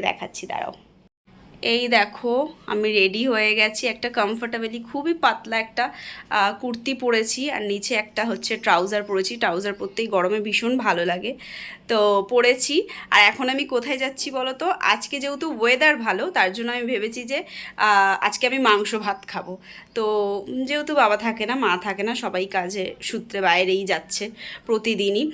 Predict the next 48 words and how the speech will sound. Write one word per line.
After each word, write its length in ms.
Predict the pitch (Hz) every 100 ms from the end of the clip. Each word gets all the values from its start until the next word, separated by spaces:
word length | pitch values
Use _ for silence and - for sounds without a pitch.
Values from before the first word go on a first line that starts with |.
| - - -
তার 180 | 208 196
জন্য 140 | 254 254 269
হচ্ছে 200 | 233 262 254
যে 60 | 269 -
আমাকেই 260 | 233 240 269 233
বাজারটা 300 | 214 220 240 226
করতে 240 | 208 - 247
হবে। 160 | 220 277
তাই 120 | 233 220
ভাবলাম 280 | 247 208 226 233
যে 80 | 240 269 214
যদি 140 | 233 240
রোদ 220 | 247 247 247
উঠে 140 | 254
যায় 100 | 262 269
তাহলে 180 | 262 254
তো 40 | 262
আর 40 | 269
করতে 160 | 269 269 269
পারবো 180 | 254 269
না, 40 | 269
জানি 160 | 240 240 262
না 60 | 294 - - -
এখানে 220 | 220 240 226
কখন 380 | 233 226 226 269 247
কি 80 | 269
ওয়েদার 320 | 247 233 247 254
থাকে, 200 | 240 233 269 220
কখন 300 | 208 240 226
কি 80 | 240 233
হবে 180 | 208 233 226
না 60 | 214
হবে, 180 | 226 233 427 - - -
তার 160 | 220 202
জন্য 140 | 233 233 233
চলো 160 | 233 349 214
এখনই 300 | 220 233 233 214
যাওয়া 200 | 196 190 202
যাক। 120 | 381
তার 100 | 208 196
জন্য 140 | 214
আমি 140 | 214 208
রেডি 160 | 196 226
হয়ে 120 | 240 220
গেছি, 160 | 254 381
আর 80 | 294
এরপর 200 | 214 220 254
আমি 100 | 277